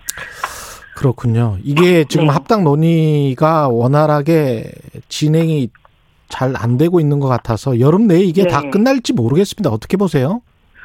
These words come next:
Speaker 2: 여름에 대해서는 상당히, 음, 저희도 뭐라고 말씀드릴 수가
Speaker 1: 시기.
Speaker 2: 없고요.
Speaker 1: 예.
Speaker 2: 예.
Speaker 1: 시기.
Speaker 2: 시기와 관련해서는 정말 불투명한 상황입니다. 어떤 시기를 설정하고,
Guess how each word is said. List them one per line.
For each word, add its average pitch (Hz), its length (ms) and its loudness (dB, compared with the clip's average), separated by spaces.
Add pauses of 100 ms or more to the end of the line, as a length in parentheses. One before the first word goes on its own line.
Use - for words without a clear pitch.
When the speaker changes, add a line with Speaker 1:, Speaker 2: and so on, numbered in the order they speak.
(260)
Speaker 2:
여름에 277 360 0
대해서는 226 440 -8
상당히, 214 800 -8
음, 160 680 -4
저희도 156 520 -4
뭐라고 143 260 -2
말씀드릴 147 560 -4
수가 - 300 -4 (680)
Speaker 1:
시기. 190 340 2
Speaker 2:
없고요. 180 220 -4 (200)
Speaker 1:
예. 117 240 2
Speaker 2:
예. 143 280 -2
Speaker 1:
시기. 143 600 -2
Speaker 2:
시기와 285 420 -2
관련해서는 175 840 -8
정말 165 400 -10
불투명한 190 580 -4
상황입니다. 160 600 -6
어떤 - 240 -8
시기를 233 420 -2
설정하고, 160 840 -6